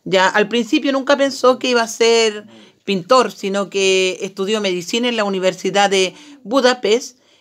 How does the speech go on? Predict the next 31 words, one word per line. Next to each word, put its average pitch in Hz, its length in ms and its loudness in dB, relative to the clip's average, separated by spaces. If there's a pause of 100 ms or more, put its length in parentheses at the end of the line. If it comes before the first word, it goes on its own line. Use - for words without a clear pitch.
(120)
y 202 160 -2
en 202 120 0
mil 262 120 -2
novecientos 269 560 -2
veintisiete 240 880 0
abandonó 196 540 0
la 214 100 -4
medicina 190 800 -6 (280)
para 196 220 4
aprender 190 480 -4
la 208 100 -2
pintura 190 360 -6
académica. 165 600 -6 (320)
Se 208 200 4
dio 214 240 2
cuenta 208 460 -2
que, 180 680 0 (380)
eh, 180 360 0
su 214 100 0
profesión 214 580 0
no 226 140 0
era 233 140 2
ser 220 200 -2
médico, 262 500 2
sino 208 480 -4
que 226 340 2
era 214 280 0 (240)
tener 202 340 0
expresión 208 640 -6 (260)
plástica. 147 720 -4 (540)
¿Ya? 214 340 -2